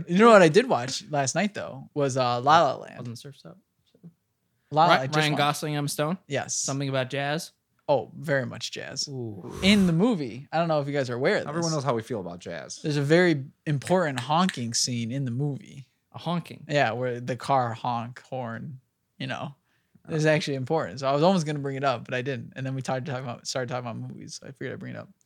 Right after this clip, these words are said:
Speaker 1: In the movie, the honking, 'cause of the traffic,
Speaker 2: Mm-hmm.
Speaker 1: is, like, one of the things that brought them together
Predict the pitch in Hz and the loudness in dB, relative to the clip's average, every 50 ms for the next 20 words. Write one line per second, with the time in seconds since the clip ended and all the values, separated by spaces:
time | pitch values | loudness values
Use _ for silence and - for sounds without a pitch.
0 | _ _ _ _ _ - 170 175 180 165 170 175 160 135 127 110 107 117 - _ | _ _ _ _ _ 4 6 8 8 8 6 4 2 0 -2 -6 -8 -10 -14 _
1 | _ _ _ _ - 135 127 151 151 147 151 147 - - - - 123 135 - _ | _ _ _ _ -10 -6 -2 0 0 2 2 0 -2 -6 -10 -12 -12 -14 -16 _
2 | _ _ _ - 139 117 - 123 117 - 143 139 127 127 - - - - _ _ | _ _ _ -8 -8 -8 -8 -8 -6 -4 -2 -2 -2 -2 -4 -8 -14 -16 _ _
3 | _ _ _ - 156 139 139 127 113 - _ _ _ _ - 127 127 123 120 123 | _ _ _ -2 0 0 0 0 -2 -6 _ _ _ _ -10 -6 -6 -6 -4 -4
4 | 127 127 120 117 110 107 120 117 113 101 104 110 - 120 113 110 113 - 98 165 | -4 -4 -4 -6 -6 -6 -6 -6 -6 -6 -8 -8 -6 -6 -6 -6 -6 -10 -12 -12
5 | 76 90 104 82 82 65 - 131 - | -12 -10 -10 -10 -10 -10 -12 -14 -18